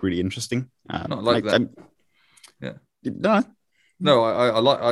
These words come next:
Speaker 2: I like the sound of it. That's the, that's the thing. I've never heard of it myself, but you're definitely giving off a good, uh, im-, impression of it. That's for sure.
Speaker 1: Uh, yeah, I, I picked it up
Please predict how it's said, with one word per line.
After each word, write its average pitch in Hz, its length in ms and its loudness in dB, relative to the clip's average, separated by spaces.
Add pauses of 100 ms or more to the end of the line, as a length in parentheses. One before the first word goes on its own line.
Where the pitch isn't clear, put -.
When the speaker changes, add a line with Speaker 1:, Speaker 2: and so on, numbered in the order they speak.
(120)
Speaker 2:
I 117 40 0
like 123 280 2
the - 80 -12
sound 147 280 0
of 113 80 -4
it. 92 140 -4
That's 98 260 -6
the, 95 340 -2 (360)
that's - 140 -6
the 101 80 -10
thing. 120 180 -2
I've 101 140 -2
never 110 240 0
heard 113 160 4
of 110 60 -2
it - 80 -6
myself, 107 420 0
but - 60 -6
you're 82 100 -6
definitely 107 340 -4
giving 95 300 -4
off - 160 -14
a 98 40 -6
good, 95 280 -4
uh, 82 220 0 (380)
im-, 95 200 -8
impression 101 500 -2
of 73 160 -6
it. - 180 -4
That's - 200 -10
for - 80 -18
sure. - 360 -6 (480)
Speaker 1:
Uh, 120 320 4
yeah, 143 180 0
I, 135 180 2
I 139 140 4
picked - 300 -8
it 143 80 0
up 135 120 -2